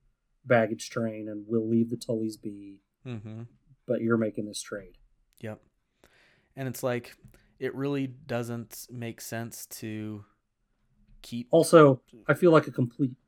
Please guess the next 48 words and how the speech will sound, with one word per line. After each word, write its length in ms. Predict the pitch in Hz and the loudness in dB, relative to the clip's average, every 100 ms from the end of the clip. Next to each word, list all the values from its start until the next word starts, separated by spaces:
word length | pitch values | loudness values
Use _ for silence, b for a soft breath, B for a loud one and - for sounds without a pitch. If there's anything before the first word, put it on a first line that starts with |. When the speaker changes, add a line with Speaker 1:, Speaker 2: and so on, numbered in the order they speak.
| - | -8
Speaker 1:
ass 400 | 117 104 - - | -8 -6 -12 -10
saying 340 | - 131 113 | -6 -4 -4
that's 240 | 101 107 - | -6 -8 -8
not 140 | 113 | -12
a 60 | 107 | -12
fair 160 | - | -16
trade. 280 | 101 - 101 - _ _ - - | -18 -20 -20 -20 _ _ -20 -6
I 60 | 123 | 0
love 180 | 117 120 | 2 2
Sansa. 560 | 120 123 117 123 113 110 _ _ - | 0 -2 -2 -2 -4 -6 _ _ -8
I 80 | 117 | -6
think 140 | 117 | -4
she's 140 | - 139 | -6 -4
Speaker 2:
Sure. 60 | |
Speaker 1:
totally 260 | 156 143 113 | 2 2 2
worth 260 | 107 107 - | -4 -10 -10
Jaime. 340 | 104 98 104 _ _ - _ | -12 -12 -20 _ _ -20 _
Speaker 2:
Right. 120 | 147 | -2
Speaker 1:
I 40 | 127 | -2
just 220 | 117 - | -2 -2
mean, 300 | 123 117 113 _ - | 2 2 0 _ -8
in 120 | 120 | -6
the 120 | 123 120 _ | -6 -8 _
world 240 | 131 127 | -2 2
of 100 | 131 | 2
war, 400 | 131 127 117 113 _ _ _ | 0 2 2 0 _ _ _
they 180 | 117 117 | -2 -2
don't 200 | 113 98 | -2 -6
think 160 | 101 | -12
so. 160 | - 95 _ _ _ | -12 -18 _ _ _
Speaker 2:
Mm-hmm. 180 | 127 170 175 _ _ - | -14 -14 -16 _ _ -16
Speaker 1:
Just 160 | - - | -14 -12
before 260 | 143 147 131 | -6 2 4
I 40 | |
get 120 | 123 | 2
flamed 440 | - 139 123 117 113 | -2 -2 2 4 2
for 120 | 123 | -4
saying 220 | 113 107 98 | -8 -10 -12
that. 500 | 95 _ _ _ b b _ | -20 _ _ _ b b _
Speaker 2:
Well, 100 | 220 | -10
you're 140 | 196 | -8
trading 500 | 170 - 131 131 131 | -8 -6 -4 -4 -4
a, 200 | 120 107 - | -6 -8 -10
a 220 | - 104 - - | -12 -12 -14 -20
member 400 | - 107 120 120 | -12 -10 -8 -8
of 140 | 113 | -10
the 80 | - | -14
Kingsguard. 720 | - 131 135 - - 101 123 | -12 -10 -10 -10 -12 -10 -12